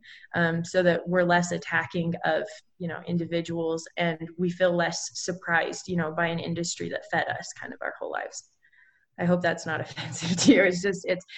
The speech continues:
it was surprising to learn some things for me. And so I, sometimes I wish I could have seen a bit more, like, just some transparency in some spots so that I felt like I could make kind of an informed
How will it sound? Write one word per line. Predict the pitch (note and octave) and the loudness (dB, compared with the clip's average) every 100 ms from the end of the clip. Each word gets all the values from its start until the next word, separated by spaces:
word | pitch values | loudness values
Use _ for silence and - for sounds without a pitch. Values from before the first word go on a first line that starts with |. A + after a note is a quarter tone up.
| - - | -6 6
it | |
was | A3 A3 - - | 8 8 6 2
surprising | A#3 A#3 A3+ A3+ G#3 F#3+ F3 | 4 6 8 8 8 4 2
to | F#3 | 0
learn | E3 D#3 D3+ | 0 0 -2
some | - D#3+ | -2 -4
things | E3+ D#3+ D#3+ F3 | -2 -4 -4 -4
for | F#3 F#3+ | -2 -2
me. | F#3 A3 A#3+ A#3+ | 0 0 0 -2
And | F#3+ F3+ | -2 2
so | F3+ F3+ E3+ - | 6 6 6 4
I, | F3+ F3 | 4 4
sometimes | - G#3 G#3 G3 F#3+ F3 | 2 0 0 2 0 2
I | E3+ | 0
wish | E3 E3+ E3+ | 0 0 0
I | E3+ F3 | 0 0
could | E3 | -2
have | E3 | -4
seen | - E3 C#3 - | -4 -6 -6 -8
a | E3+ | -2
bit | F3 - | -2 -2
more, | F3+ E3 - | -2 -2 2
like, | F#3 F3+ | 2 2
just | G3 G3 | -4 -2
some | F#3+ | -4
transparency | F3 F3+ F3 - F3+ F3+ F3+ F3 G#3 G#3+ - - - - | -2 -2 -4 -6 -4 -2 -2 -4 -4 -6 -12 -18 -18 -6
in | G3 | -2
some | F3 F3+ | 0 0
spots | F3 - E3+ - - | -2 2 2 2 0
so | F3+ | 2
that | E3+ | 2
I | D#3+ | 2
felt | E3+ E3+ C#3 | 2 0 0
like | D#3+ E3 | -2 0
I | E3 | -4
could | E3+ E3 | -4 -4
make | D#3 - | -6 -4
kind | F3+ E3+ | 0 0
of | D#3+ | 0
an | D#3 | -4
informed | D#3+ - E3 D#3 | -8 -8 -8 -8